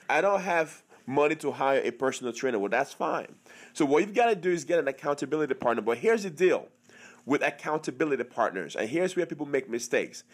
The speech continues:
You have got to choose someone that's more experienced than you are. I've seen people in the gym all the time coming with their workout buddies. But the problem is the person that they are working out with is also out of shape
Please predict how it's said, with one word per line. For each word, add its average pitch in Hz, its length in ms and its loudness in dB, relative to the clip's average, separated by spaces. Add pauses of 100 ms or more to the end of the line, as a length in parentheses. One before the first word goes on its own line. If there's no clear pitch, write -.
(280)
You 214 240 0
have 208 240 0
got 180 220 2
to 156 80 -14
choose 156 260 -4
someone 165 580 2 (340)
that's 135 260 2
more 170 460 2
experienced 160 800 -2
than 131 260 2
you 131 280 -4
are. 123 360 4
I've 208 200 -2
seen 262 180 -2
people 233 300 2
in 196 60 0
the 175 80 2
gym 165 220 -2
all 156 120 4
the 143 80 -6
time 131 260 0
coming 160 380 -2
with 143 160 -2
their 120 100 4
workout 110 500 2
buddies. 73 460 -8 (480)
But 151 140 2
the 160 60 2
problem 254 500 0
is 160 340 0
the 156 100 2
person 220 800 0
that 147 180 2
they 151 120 0
are 147 60 4
working 160 420 -2
out 180 180 2
with 139 180 -2
is 120 200 -12
also 170 380 2
out 147 160 0
of 127 100 -8
shape - 380 -6